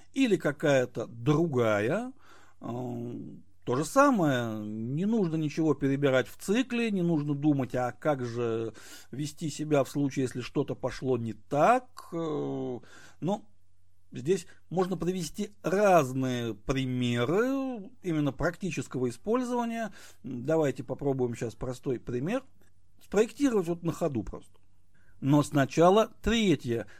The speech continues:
За целостность X M L и его валидность, как тоже цельного объекта данных, пускай и в текстовом формате, э, формат не должен вводить в заблуждение. Текстовый формат — это тоже представление объекта данных,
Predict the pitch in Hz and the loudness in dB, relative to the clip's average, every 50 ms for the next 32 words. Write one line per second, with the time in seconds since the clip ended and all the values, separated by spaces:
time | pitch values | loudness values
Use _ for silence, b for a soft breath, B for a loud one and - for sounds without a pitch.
0 | B B 127 123 151 175 160 165 - - - - 196 180 160 143 147 170 - - | B B -6 4 6 6 6 4 0 -12 0 4 6 6 6 6 6 2 2 0
1 | 196 214 240 220 - - - 202 - - - 240 226 226 233 240 233 240 240 - | -2 -2 -2 -2 -4 -8 -12 -10 -10 -6 -4 -2 0 0 0 0 0 -2 -4 -4
2 | 226 214 208 196 190 175 156 135 127 139 151 147 139 123 117 117 120 123 131 175 | -2 2 4 6 6 6 6 6 6 6 6 6 6 2 -2 -4 -4 -2 -2 -2
3 | 220 208 - - - 165 139 - - - 151 135 127 120 - - - 196 190 185 | -2 -4 -8 -2 -2 -2 -2 -2 -2 -2 0 0 0 -4 -6 0 6 8 8 8
4 | 165 160 151 139 131 127 127 123 120 117 127 131 131 123 113 - - - 113 107 | 8 6 6 6 8 8 8 8 6 2 0 0 0 0 0 -2 -8 -10 -10 -10
5 | b b b b - - 123 131 131 127 131 139 185 214 - - 277 226 - - | b b b b -12 -2 4 6 6 6 6 4 2 -2 -4 -8 -10 -10 -2 2
6 | 196 175 147 135 - - 147 - - - 143 123 117 110 - 120 113 117 117 120 | 4 4 4 4 2 -2 -4 -4 -2 -4 -2 -2 -2 -2 -4 -4 -4 -2 -2 2
7 | 143 196 220 - 240 226 226 220 214 202 190 175 165 156 151 143 139 127 123 123 | 2 2 0 0 -4 -2 -2 0 0 0 -2 -2 -4 -4 -4 -4 -4 -4 -6 -6
8 | 117 113 - 156 151 151 165 165 151 139 - 131 131 135 143 139 127 117 113 113 | -8 0 2 2 2 4 2 2 0 0 0 -4 -2 2 2 2 2 2 0 -4
9 | 113 120 131 131 123 117 113 117 117 117 120 120 117 110 104 110 110 110 113 131 | 0 -2 -2 -2 -2 -8 -8 -8 -6 -4 -2 -2 -2 -4 -2 -2 0 0 0 0
10 | 175 214 240 240 B B B B B B B B - - - 196 185 - - - | -2 -2 -4 -8 B B B B B B B B -20 -2 2 2 4 4 2 2
11 | 160 147 135 123 - 139 131 123 127 135 160 226 247 - - 147 - - 143 113 | 2 4 4 4 4 2 2 4 2 2 2 2 2 0 -6 -10 -8 -8 -10 -10
12 | - - - - 113 123 143 185 247 - 226 202 - - - 135 120 110 107 110 | -10 -16 -4 0 2 4 4 4 2 -2 -4 -8 -10 -2 0 2 2 2 2 2
13 | 120 143 175 214 226 214 175 127 104 113 165 190 - - 180 135 113 110 110 120 | 2 2 0 2 0 0 0 0 -2 -2 -2 -2 -2 -6 -6 -4 -2 -2 -2 -2
14 | 127 147 151 131 117 - - | -2 -4 -4 -6 -8 -12 -12